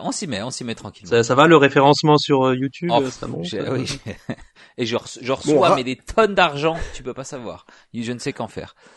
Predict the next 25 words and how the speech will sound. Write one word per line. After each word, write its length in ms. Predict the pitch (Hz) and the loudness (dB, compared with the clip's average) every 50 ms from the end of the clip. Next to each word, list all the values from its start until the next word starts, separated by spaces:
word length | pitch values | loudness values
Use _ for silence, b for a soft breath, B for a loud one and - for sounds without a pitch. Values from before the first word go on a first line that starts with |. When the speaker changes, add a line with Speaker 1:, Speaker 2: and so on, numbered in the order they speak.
| b b b b b | b b b b b
Speaker 2:
Ah 40 | 143 | -8
bah 100 | 123 117 | -6 -6
ça, 140 | 117 - 131 | -4 -4 -4
je 60 | 117 | -4
veux 80 | 113 104 | -4 -4
bien 160 | 104 110 110 | -4 -4 -6
croire. 220 | 110 - 107 107 - _ _ _ _ - - - | -6 -6 -8 -8 -10 _ _ _ _ -20 -16 -12
Speaker 3:
Rassemblons-nous, 880 | 117 117 117 131 196 220 - - 247 233 190 165 156 143 135 127 123 | -8 -4 2 4 4 4 4 2 0 0 2 4 4 4 4 2 0
chers 300 | 127 - - 123 131 120 | -2 -4 -2 -2 0 0
amis. 200 | 131 123 117 113 | -2 -2 -2 -2
On 120 | 117 117 123 | -2 0 2
va 100 | 139 147 | 2 2
essayer 260 | 151 147 - 175 175 | 2 2 2 0 0
de, 300 | 156 160 147 143 135 135 131 | 2 2 2 2 2 2 0
de, 600 | 139 135 131 131 131 127 127 131 131 131 - - - | 0 0 0 0 0 -2 -2 -2 -4 -6 -6 -10 -14
Speaker 1:
<laughs> 60 | - - | -16 -16
Speaker 3:
de, 680 | 147 139 139 135 131 131 127 123 120 120 117 113 113 - - - _ - b b b b b b b b b b b - | -10 -6 -4 -4 -4 -4 -4 -4 -4 -6 -8 -10 -14 -16 -18 -20 _ -20 b b b b b b b b b b b -8
de 140 | 139 123 135 | -2 0 2
Speaker 1:
De 0 | |
se 40 | 131 | 4
Speaker 3:
parler 280 | 139 123 127 151 226 | 4 6 6 6 6
de 40 | 214 | 6
Speaker 1:
composer 220 | 165 202 185 147 | 6 4 4 4
Speaker 3:
ces 80 | 143 | 4
Speaker 1:
un 20 | 117 | 4